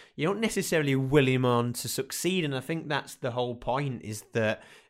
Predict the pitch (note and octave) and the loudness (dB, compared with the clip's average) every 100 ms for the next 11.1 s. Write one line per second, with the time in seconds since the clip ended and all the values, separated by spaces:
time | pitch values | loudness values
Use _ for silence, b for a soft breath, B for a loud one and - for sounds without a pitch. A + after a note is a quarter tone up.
0 | B _ - - - _ - D3+ C3 B2+ | B _ -20 -20 -20 _ -10 -2 -2 0
1 | B2 B2 A#2+ A2+ A2+ G#2 B2+ B2+ A2+ A2 | -2 -2 -2 -2 -2 -4 -2 -2 -2 -6
2 | A2 - A2 - G2+ - - - - C#3 | -8 -10 -12 -10 -12 -14 -20 -20 -8 0
3 | B2+ G#2 G#2+ - A2 G#2+ - - C3 A#2+ | 0 0 -6 -12 -12 -12 -12 -10 -8 -8
4 | - A#2 G#2+ G#2+ - B B - G#2 G2+ | -8 -6 -6 -6 -10 B B -6 -4 -4
5 | - b b _ - C#3+ C#3 C3+ A#2+ A2+ | -8 b b _ 2 2 2 -2 0 -2
6 | - b b b - B2+ B2 - A2+ - | -4 b b b -12 -4 -4 -2 -4 -2
7 | A2+ F#2+ - G#2 G2+ - G#2 G#2+ - G2+ | -4 -4 -8 -10 -8 -6 -6 -6 -8 -6
8 | G#2+ A2+ G#2+ G#2 G#2 G#2+ G#2+ A2 - G#2+ | -4 -4 -4 -4 -4 -4 -4 -4 -8 -10
9 | G#2 - B2+ B2+ A2 F#2 - b b b | -10 -4 -2 0 -2 -8 -14 b b b
10 | b b - C#3+ B2+ C3 B2+ A2+ - - | b b -6 -2 -2 0 2 0 -2 -4
11 | - | -6